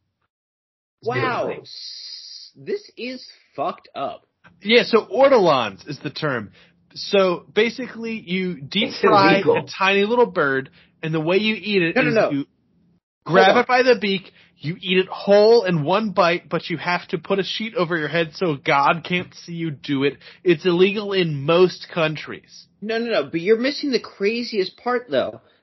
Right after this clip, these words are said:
Speaker 2: So they
Speaker 3: I did
Speaker 2: take
Speaker 3: so
Speaker 2: the
Speaker 3: many
Speaker 2: bird.
Speaker 3: crazy things in the past
Speaker 2: I
Speaker 3: ten
Speaker 2: know.
Speaker 3: seconds, dog.
Speaker 2: They take the bird, they keep it in darkness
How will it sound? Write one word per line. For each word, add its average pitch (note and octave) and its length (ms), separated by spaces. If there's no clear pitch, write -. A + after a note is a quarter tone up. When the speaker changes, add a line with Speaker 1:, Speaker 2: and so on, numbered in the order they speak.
Speaker 2:
So G#3 400
they - 120
Speaker 3:
I A#4+ 160
did A4 160
Speaker 2:
take - 20
Speaker 3:
so F#4 220
Speaker 2:
the F#4 80
Speaker 3:
many G4 80
Speaker 2:
bird. A4+ 80
Speaker 3:
crazy C#4+ 300
things C#4+ 300
in D4 80
the C#4+ 180
past C#4 220
Speaker 2:
I A#3 80
Speaker 3:
ten D#4+ 160
Speaker 2:
know. G#4+ 100
Speaker 3:
seconds, B3+ 300
dog. - 320
Speaker 2:
They G#3+ 140
take B3+ 320
the C#4 60
bird, F#3 320
they D3+ 100
keep A#3+ 240
it B3+ 140
in C#3 100
darkness D#3+ 480